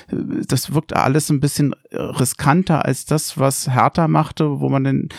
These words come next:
Eindruck hatte, das wirkte insgesamt ein bisschen fürsorglicher. Da habe ich mich schon manchmal gefragt, wenn man andere Vereine lobt, muss man sie denn auch nicht manchmal deutlicher kritisieren, wenn's mal nicht so läuft?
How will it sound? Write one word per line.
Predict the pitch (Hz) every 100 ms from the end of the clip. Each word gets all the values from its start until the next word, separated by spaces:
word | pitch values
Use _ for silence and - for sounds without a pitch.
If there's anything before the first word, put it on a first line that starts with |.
| - -
Eindruck | - 123 139 143
hatte, | 143 143
das | 143 123
wirkte | 139 147 -
insgesamt | 131 - - 127 131 143 -
ein | 123
bisschen | 147 - 143 131
fürsorglicher. | - - - 156 139 110 107 98 95 92 95 98 - - - -
Da | - 123
habe | 156 190
ich | -
mich | 165
schon | - 214 202
manchmal | 135 131 - 135
gefragt, | 143 139 160 139 151 - - - - 143 _ _ _ -
wenn | 135
man | 143 139 -
andere | 120 151 151 151
Vereine | 151 - 135 135
lobt, | 117 123 156 190 -
muss | 139 143
man | 156 139
sie | 139
denn | 139 135
auch | 127
nicht | 139 131
manchmal | 127 139 - 131
deutlicher | 123 120 - 139 131
kritisieren, | - 135 123 131 147
wenn's | 135 135 -
mal | 143
nicht | 156 -
so | 120
läuft? | 117 117 165